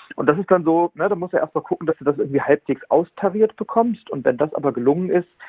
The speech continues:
ähm, dann funktioniert so ein Krimi. Und da haben wir tatsächlich nochmal so zwei, drei Wochen dran rumgefeilt und haben es dann auf den Markt gebracht und es wurde von vornherein echt gut angenommen und der Fall funktioniert auch. Also für uns ist immer so der Anspruch, dass wir sagen,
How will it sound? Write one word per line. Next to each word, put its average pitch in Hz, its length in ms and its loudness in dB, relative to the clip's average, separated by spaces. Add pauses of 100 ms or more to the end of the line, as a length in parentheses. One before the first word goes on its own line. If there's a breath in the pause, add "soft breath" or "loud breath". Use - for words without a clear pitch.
(400 loud breath)
ähm, 139 520 0
dann 147 160 2
funktioniert 123 560 -2
so 120 60 0
ein 110 100 0
Krimi. 120 320 0
Und 110 60 0
da 107 100 2
haben 120 120 -2
wir 123 120 4
tatsächlich - 520 -6
nochmal 120 200 0
so 113 80 -4
zwei, 123 260 0
drei 117 200 -2
Wochen 123 260 -2
dran 113 180 -2
rumgefeilt 143 680 2 (600 loud breath)
und 127 400 0 (140)
haben 120 240 0
es - 120 -8
dann 131 400 0 (180)
auf 120 200 2 (140)
den 113 140 -4
Markt 104 320 -8
gebracht 143 400 -2
und 80 100 -10
es - 140 -12
wurde 127 160 0
von - 160 -4
vornherein 123 640 0 (240)
echt 117 240 0
gut 143 240 2
angenommen 131 560 0 (420 loud breath)
und 123 120 -2
der 120 100 4
Fall 117 200 0
funktioniert 113 640 -2
auch. 90 120 -2
Also 113 160 -2
für - 140 0
uns 143 120 2
ist 143 60 -12
immer 135 160 2
so 120 80 2
der - 140 4
Anspruch, - 400 0
dass - 180 -6
wir 117 80 2
sagen, 117 360 2